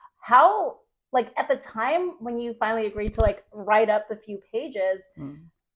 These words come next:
Speaker 1: how ins-, like, how did you still feel it, like, your insecurities, and, like, how did you work through that? Because now you, you've gone on to write not just one successful book,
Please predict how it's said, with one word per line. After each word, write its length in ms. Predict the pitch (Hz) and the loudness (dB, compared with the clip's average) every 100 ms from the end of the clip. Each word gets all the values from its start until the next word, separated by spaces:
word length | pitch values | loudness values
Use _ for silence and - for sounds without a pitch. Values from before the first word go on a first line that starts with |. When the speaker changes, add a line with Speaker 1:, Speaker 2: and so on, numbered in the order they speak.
| _ _ _ _ _ _ _ - | _ _ _ _ _ _ _ -10
Speaker 1:
how 400 | - 262 370 269 | -2 2 4 2
ins-, 260 | 254 - | -2 -6
like, 160 | 262 233 | -2 -2
how 300 | 214 254 294 | 2 4 4
did 180 | 233 247 | 0 -6
you 100 | 262 | -6
still 280 | 262 262 277 | -4 0 0
feel 200 | 277 269 | 0 0
it, 180 | 214 233 | 0 -2
like, 140 | 226 - | -4 -4
your 180 | 214 214 | -8 -8
insecurities, 680 | 208 208 - - 240 240 220 | -8 -10 -16 -8 -6 -6 -8
and, 80 | 208 | -8
like, 120 | 190 | -10
how 180 | 190 226 | -2 -2
did 160 | 254 | -2
you 80 | 233 | -6
work 300 | 190 202 202 | -8 -8 -10
through 220 | 190 214 | -12 -8
that? 200 | 294 220 | -4 -4
Because 240 | 208 220 214 | -6 -14 0
now 140 | 233 | 0
you, 200 | 285 262 226 | 2 -2 -8
you've 240 | 262 277 | -10 -4
gone 180 | 254 233 | -2 0
on 140 | 220 | -2
to 100 | 208 | -4
write 340 | 196 190 185 202 | -4 -2 -4 0
not 240 | 196 220 | -2 -2
just 180 | 208 196 | -10 -16
one 280 | 175 208 226 | -10 -8 -8
successful 560 | - - 185 - 190 | -12 -8 -8 -8 -10
book, 400 | 180 233 233 202 | -4 2 2 2